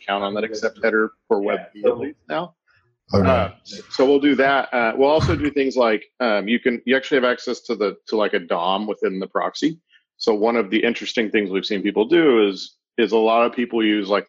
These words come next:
Speaker 1: third-party hosted services for things like blogging. So the Ghost blog, I'm not sure. I, I assume you guys have heard of Ghost,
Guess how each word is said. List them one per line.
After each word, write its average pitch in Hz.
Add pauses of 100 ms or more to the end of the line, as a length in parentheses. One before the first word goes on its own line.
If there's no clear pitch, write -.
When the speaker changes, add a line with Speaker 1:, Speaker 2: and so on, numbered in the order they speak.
(100)
Speaker 1:
third-party 101
hosted 95
services 110
for 101
things 101
like 92
blogging. 95
So 107
the 101
Ghost 107
blog, 95 (400)
I'm 104
not 98
sure. 92
I, 104
I 107
assume 101
you 98
guys 92
have 90
heard 98
of 87
Ghost, -